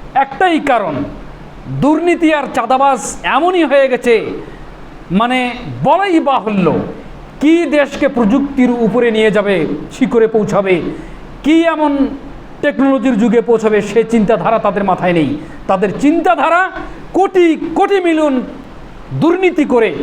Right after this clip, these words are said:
বাইরের দেশে কী করে বাড়ি কেনা যায়। প্রত্যেকটা গণতান্ত্রিক রাজনৈতিক দলের নিয়তটাই হচ্ছে ওটা, দল করলে ইনকাম হবে, দল করলে আমরা বহু টাকার মালিক হব, এটাই।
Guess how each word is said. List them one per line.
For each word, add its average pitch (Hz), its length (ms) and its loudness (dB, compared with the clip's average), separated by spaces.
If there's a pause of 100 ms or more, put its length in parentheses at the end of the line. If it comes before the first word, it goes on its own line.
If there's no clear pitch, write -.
(240)
বাইরের 214 560 0
দেশে 202 220 0
কী 196 140 -2
করে 190 300 0 (380)
বাড়ি 165 340 -2
কেনা 151 180 0
যায়। 101 220 -2 (960)
প্রত্যেকটা - 840 -2
গণতান্ত্রিক 240 720 0
রাজনৈতিক 202 640 0
দলের 185 260 2 (480)
নিয়তটাই 285 580 4
হচ্ছে 185 280 0
ওটা, 123 160 -2 (600)
দল 349 240 4
করলে 294 300 0
ইনকাম 226 340 0
হবে, 277 220 4 (320)
দল 269 280 2
করলে 240 280 0
আমরা 220 200 0
বহু 302 440 2
টাকার 233 280 0
মালিক 202 300 0
হব, 302 220 2 (220)
এটাই। 202 260 0